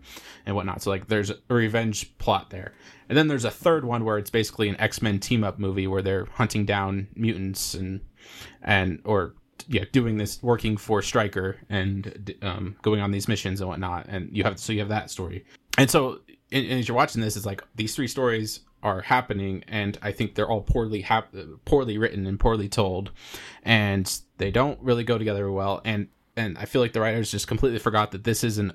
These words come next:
a Wolverine origin story. Instead, it feels like an X-Men movie. It, it, it, it feels like another team-up movie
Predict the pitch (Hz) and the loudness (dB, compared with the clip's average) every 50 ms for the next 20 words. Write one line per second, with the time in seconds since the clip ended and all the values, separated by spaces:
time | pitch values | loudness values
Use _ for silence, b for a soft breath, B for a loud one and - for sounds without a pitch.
0 | - - 107 101 104 104 117 123 113 117 110 113 110 107 104 - 117 113 107 104 | -2 -2 -2 0 0 0 0 0 0 0 0 2 0 0 0 0 2 2 2 2
1 | 98 98 90 - - - - - - - B B B B B B B B B B | 0 -2 -4 -4 -6 -6 -8 -10 -12 -14 B B B B B B B B B B
2 | B B B B B - - 120 - - 165 147 135 117 - - 135 123 107 120 | B B B B B 2 2 2 4 6 4 4 4 2 2 2 2 2 4 4
3 | 117 110 - - 110 - 120 113 - - - 98 95 104 - 104 101 98 95 - | 2 2 2 0 0 2 0 0 2 0 0 0 0 0 -2 -4 -2 -2 -2 -4
4 | - - - - - - - - - 117 113 113 117 107 - - 113 110 107 - | -6 -10 -14 -14 -16 -16 -4 0 0 2 2 2 0 0 0 0 0 0 0 2
5 | - 110 107 - - 127 120 110 117 117 107 107 101 - - _ _ - 110 110 | 0 0 0 2 2 2 2 4 2 2 2 0 -2 -6 -12 _ _ 0 2 2
6 | 107 107 104 110 101 - - 123 113 101 104 - 110 104 98 95 104 98 98 98 | 4 4 2 2 0 2 2 2 2 2 2 0 0 0 0 0 0 -2 -2 -2
7 | 95 - | -4 -6